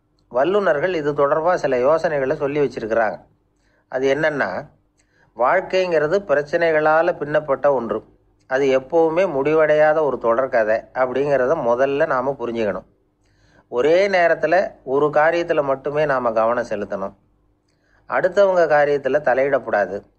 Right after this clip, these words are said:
எதையும் பேச ஆரம்பிக்கிறதுக்கு முன்னாடி நம்மை நாமே கேட்டுக்க வேண்டிய கேள்வி ரெண்டு. ஒண்ணு, நான் சொல்ல போறது ரொம்ப முக்கியமானதா? ரெண்டாவது, நான் சொல்றத அவங்க கேட்கறதுக்கு ஆசைப்படுறாங்களா?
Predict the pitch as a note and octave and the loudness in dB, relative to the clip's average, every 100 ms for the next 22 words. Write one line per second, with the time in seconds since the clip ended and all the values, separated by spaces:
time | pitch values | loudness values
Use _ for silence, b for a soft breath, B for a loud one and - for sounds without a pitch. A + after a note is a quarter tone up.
0 | _ _ _ _ _ _ _ _ B2 C#3 | _ _ _ _ _ _ _ _ -2 0
1 | D#3+ G3 F3+ D3 F3+ F#3+ F3 D3 D3 C#3 | 0 -2 -2 0 2 2 0 2 0 0
2 | C3 B2+ B2 B2 C3 D3 C3 D#3 G3+ - | -4 -2 -6 -4 -2 0 0 -4 -6 -8
3 | A#2+ C3+ D3 C#3+ C#3 C#3+ E3 E3 C#3+ C#3+ | -6 -2 -2 0 0 0 -2 0 -2 0
4 | C#3+ C#3+ B2+ B2 A#2 A2 B2+ C3+ C3+ C3 | -2 0 0 -2 -4 -2 -2 -2 -2 -2
5 | G#2+ A2+ G#2 - _ _ _ _ _ _ | -2 -4 -6 -8 _ _ _ _ _ _
6 | - B2 C#3+ D3+ F#3 - _ _ _ - | -8 -6 0 2 0 -2 _ _ _ -8
7 | A2+ A#2+ A2+ C3 F3 E3 D3+ C3+ C#3+ D3+ | -2 -2 -2 0 0 0 2 2 0 -2
8 | C3+ C3+ A#2 C3+ C#3 A#2+ G#2 G2 G2+ - | -2 -4 -4 -2 0 0 0 -2 -2 -8
9 | _ _ _ _ _ _ _ _ _ _ | _ _ _ _ _ _ _ _ _ _
10 | - D3 F#3 F3 C#3+ C3 D3+ - _ - | -6 -2 2 4 4 2 -2 -6 _ -6
11 | C3 D3+ C#3 C3+ D#3 E3+ D3+ D#3+ - - | 0 0 0 0 2 2 4 2 2 -8
12 | _ _ _ - C3+ C#3 B2 B2 E3+ F#3 | _ _ _ -4 -2 0 -2 0 0 2
13 | E3 C3+ C3+ C#3+ C3+ D3+ C#3+ B2 A2+ G#2+ | 0 -2 0 2 2 0 -2 0 0 0
14 | G2 G2 | -2 -4